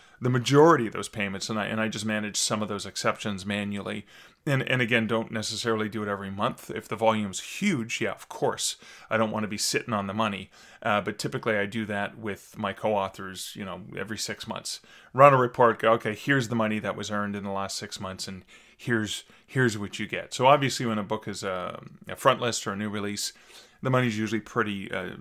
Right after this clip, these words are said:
pretty decent at the beginning. So it's usually, you know, the first month or two or whatever. And then we just kinda, as it slides into backlist, just kinda deal with that every six months or so.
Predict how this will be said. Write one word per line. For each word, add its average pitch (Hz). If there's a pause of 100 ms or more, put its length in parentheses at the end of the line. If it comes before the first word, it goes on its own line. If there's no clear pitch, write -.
(120)
pretty 113
decent 104
at 90
the -
beginning. 165
So 135
it's 113
usually, 120
you 104
know, 101
the 98
first -
month 104
or 104
two 104
or 101
whatever. 101 (320)
And 113
then 110
we 107
just 98
kinda, 92
as 101
it 92 (100)
slides 95
into 95
backlist, 92
just -
kinda 92 (640)
deal 104
with 98
that 98
every 95
six -
months 90
or -
so. 90